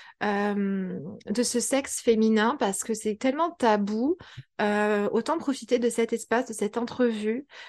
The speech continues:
pour, euh, pour, euh, passer un message, euh, pour les femmes qui nous écoutent et qui oseraient pas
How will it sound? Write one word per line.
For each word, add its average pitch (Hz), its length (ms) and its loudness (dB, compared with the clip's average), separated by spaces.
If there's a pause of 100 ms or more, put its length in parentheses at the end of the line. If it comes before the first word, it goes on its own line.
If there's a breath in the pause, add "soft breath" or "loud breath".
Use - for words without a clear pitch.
(160 loud breath)
pour, 233 340 0
euh, 208 480 6
pour, - 240 -2
euh, 226 100 4
passer 214 320 -2
un 269 160 2
message, 226 720 2
euh, 202 520 -6 (960)
pour 254 80 6
les 233 80 8
femmes 262 220 2
qui 240 140 0
nous 220 160 4
écoutent 247 380 -2
et 208 40 -6
qui - 160 -2
oseraient 208 320 2
pas 233 320 2